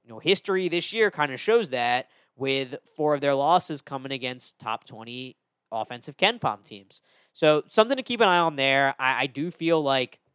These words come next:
eventually Duke pulls away from Arkansas in, in the Elite Eight.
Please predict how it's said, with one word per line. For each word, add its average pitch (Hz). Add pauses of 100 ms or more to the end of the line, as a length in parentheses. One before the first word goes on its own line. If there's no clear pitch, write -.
(1080)
eventually 151 (260)
Duke 151
pulls 147
away 143
from 135
Arkansas 160
in, 131
in 127
the 120
Elite 113
Eight. 180